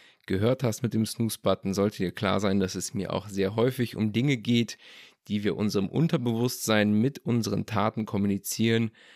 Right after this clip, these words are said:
Denn die Taten sind meist aussagekräftiger als die Worte, die wir mit uns selber machen. Das heißt, egal wie toll dein innerer Dialog mit dir selbst ist,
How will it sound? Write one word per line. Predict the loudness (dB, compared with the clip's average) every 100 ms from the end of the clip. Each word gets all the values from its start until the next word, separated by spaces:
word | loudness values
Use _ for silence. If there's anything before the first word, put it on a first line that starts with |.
| -20 -20 _ -2
Denn | 2 2 0
die | -4 -4 -4
Taten | -2 0 0 -2
sind | 0 0 0
meist | 0 0 0 -2 -8 _ _ _ _
aussagekräftiger | 0 0 2 -2 -4 -6 -8 -4 -2 0 0
als | -2 -4 -6
die | -8 -8 0
Worte, | 2 4 2 -2
die | -2 0
wir | 2 0 -4 -6
mit | -6 -4
uns | -6 -2
selber | 0 2 0
machen. | -2 -4
Das | -10 -10
heißt, | -10 -10
egal | -6 -2 -2
wie | -4
toll | -6 0 2 2
dein | 2 0 -2 -12 -20 -20 _ _
innerer | 0 0 2 0
Dialog | 2 2 2 2 2 0
mit | -2
dir | -2
selbst | 0 0 0 -4
ist, | -6 -6